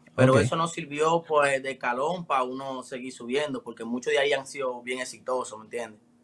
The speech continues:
Speaker 2: Claro. He visto
Speaker 1: Ujú.
Speaker 2: bien de cerca, he estado,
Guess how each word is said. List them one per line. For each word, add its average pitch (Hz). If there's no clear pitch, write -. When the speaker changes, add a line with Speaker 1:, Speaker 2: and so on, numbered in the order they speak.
Speaker 2:
Claro. 113
He 139
visto 175
Speaker 1:
Ujú. 127
Speaker 2:
bien 151
de 180
cerca, 170
he -
estado, 156